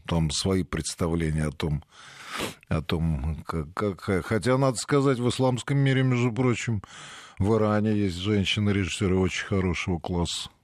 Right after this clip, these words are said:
Между прочим, это да, я так тоже как-то несколько по-, поторопился, э, в этом смысле. Ну, короче, не знаю, Вань, я, я как-то к этому спокойно отношусь.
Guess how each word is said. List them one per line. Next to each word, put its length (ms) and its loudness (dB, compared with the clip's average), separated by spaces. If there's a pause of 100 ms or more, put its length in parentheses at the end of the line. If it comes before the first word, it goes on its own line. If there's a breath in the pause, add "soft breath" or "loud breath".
(120)
Между 440 0
прочим, 560 0
это 180 -6
да, 220 0
я 180 0
так 260 -6
тоже 340 -2 (200)
как-то 360 -2
несколько 640 -2 (960 loud breath)
по-, 200 2
поторопился, 1040 0 (320 loud breath)
э, 460 2 (360)
в 180 0
этом 260 0
смысле. 640 0
Ну, 380 0 (200)
короче, 420 0
не 120 2
знаю, 420 0
Вань, 160 -4
я, 420 -2 (540 loud breath)
я 140 2
как-то 320 -4
к 40 -4
этому 440 -2
спокойно 720 -2
отношусь. 640 -6